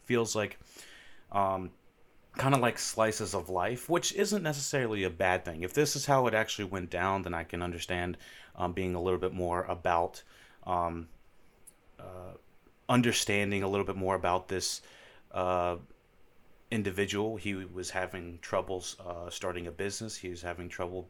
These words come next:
becoming, um, successful. Um, and then past that, he had to, um, you know, endure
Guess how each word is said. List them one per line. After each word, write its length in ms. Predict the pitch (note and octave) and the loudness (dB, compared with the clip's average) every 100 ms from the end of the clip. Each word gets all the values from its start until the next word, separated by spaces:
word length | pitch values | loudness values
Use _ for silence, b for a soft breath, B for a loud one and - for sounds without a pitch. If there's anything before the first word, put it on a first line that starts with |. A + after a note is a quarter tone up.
| F#2 | -12
becoming, 480 | F2 F#2+ F2+ E2+ E2+ | -10 -6 -6 -6 -6
um, 300 | F2 E2+ E2 - B B B B | -6 -6 -8 -14 B B B B
successful. 880 | - G2+ - G#2 G2 - A2+ C3 - | -6 -4 2 2 2 0 -4 -4 -2
Um, 400 | F#2+ F#2 F#2 F2 - B B B B | 0 0 -2 -6 -12 B B B B
and 200 | F#2+ F#2+ | -6 -2
then 420 | G2+ G2+ F#2+ F#2 - _ _ - - | 0 0 -2 -6 -12 _ _ -18 -2
past 400 | A2+ A2 G#2+ - | 4 4 4 0
that, 260 | F#2 F#2 | 0 0
he 140 | G2 G2 | -2 -6
had 300 | F#2 F#2 F2+ | -4 -4 -4
to, 420 | - G2 F#2 F#2 - _ _ - - - - - - - - | -6 -6 -6 -8 -14 _ _ -20 -20 -20 -20 -20 -18 -14 -4
um, 500 | F#2+ F2+ F2+ F2 E2 - - - - - - - | -2 -2 -4 -6 -12 -20 -20 -20 -20 -20 -20 -14
you 120 | - | -6
know, 220 | G2+ F#2 F#2 | -4 -2 -4
endure 680 | G#2+ G#2 G#2 G#2+ G#2 G2+ G2 | -4 -2 0 2 2 0 -2